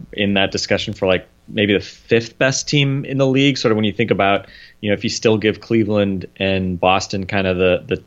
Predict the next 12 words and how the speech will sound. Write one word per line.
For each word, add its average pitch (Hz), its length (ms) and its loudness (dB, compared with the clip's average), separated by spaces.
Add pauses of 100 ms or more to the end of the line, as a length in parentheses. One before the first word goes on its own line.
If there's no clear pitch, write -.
the 95 160 2
edge 95 500 0
in, 95 380 -2 (320)
uh, 90 300 0
in 104 140 0
the 95 80 4
East, 104 540 0
even 101 160 0
though 95 140 4
Toronto 95 520 2
has 90 180 0
been, 92 500 -2